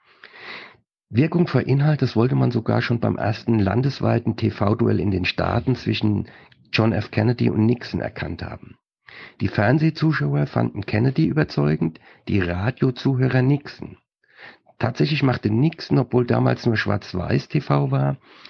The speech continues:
optisch einen unvorteilhafteren Eindruck. Er war unrasiert, stand und saß wegen einer Knieverletzung ungelenkt da, schwitzte leicht, während Kennedy souverän und attraktiv wirkte. Ja, zum Abschluss verweise ich auf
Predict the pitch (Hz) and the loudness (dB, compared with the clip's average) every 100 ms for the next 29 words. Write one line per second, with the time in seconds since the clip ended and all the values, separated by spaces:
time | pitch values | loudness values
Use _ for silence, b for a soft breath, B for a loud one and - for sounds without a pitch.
0 | B 131 - 123 - 113 117 120 120 104 | B -2 0 -2 2 2 2 0 0 -2
1 | 92 80 85 - - 87 - 82 - - | 0 -2 -6 -10 -10 -8 -8 -8 -10 -12
2 | - - B B - 92 95 139 147 120 | -16 -16 B B -2 0 2 2 2 2
3 | 104 - 117 113 107 - B - - - | 0 0 0 2 0 -4 B -12 -6 -2
4 | 110 117 - 90 101 101 104 - 101 101 | -2 -2 -4 -4 -2 0 -2 -2 -2 -2
5 | - 90 87 113 135 131 113 107 107 104 | -2 -4 -4 0 0 0 0 0 -2 -4
6 | B B 127 143 139 110 101 98 - 107 | B B 0 0 2 2 2 0 0 0
7 | 123 123 - 131 - - 123 107 123 - | 0 0 -2 -2 -4 0 0 2 0 -2
8 | B B B - 101 95 - 107 120 120 | B B B -4 -2 0 0 2 2 2
9 | - 101 95 87 85 98 107 104 104 - | 2 0 0 -2 0 0 0 -2 -4 -6
10 | - - 113 98 - - - _ - _ | -10 -6 -4 -4 -4 -12 -12 _ -20 _
11 | _ _ _ _ B B B B - 123 | _ _ _ _ B B B B -2 0
12 | 107 110 - - - 156 143 123 107 104 | 0 -2 -2 -2 -2 -2 0 -2 0 0
13 | 127 123 127 123 - 104 110 107 | 0 0 0 -2 0 2 2 -2